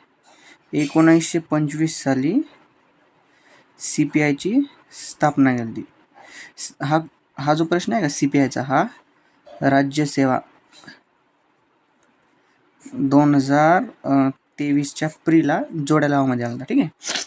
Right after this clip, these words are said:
सीपीआयची स्थापना कोणत्या वर्षी झाली म्हणून. त्याच्यानंतर लगेच एकोणीसशे पस्तीसमध्ये कोणी डिमांड केली? एकोणीसशे पस्तीसमध्ये ऑफिशियली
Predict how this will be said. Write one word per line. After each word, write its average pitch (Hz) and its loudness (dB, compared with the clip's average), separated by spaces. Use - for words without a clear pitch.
सीपीआयची 147 2
स्थापना 147 2
कोणत्या 151 0
वर्षी 127 -2
झाली 117 -4
म्हणून. 113 -8
त्याच्यानंतर 156 0
लगेच 180 0
एकोणीसशे 151 -2
पस्तीसमध्ये 143 2
कोणी 175 2
डिमांड 165 4
केली? 175 2
एकोणीसशे 165 2
पस्तीसमध्ये 151 2
ऑफिशियली 156 2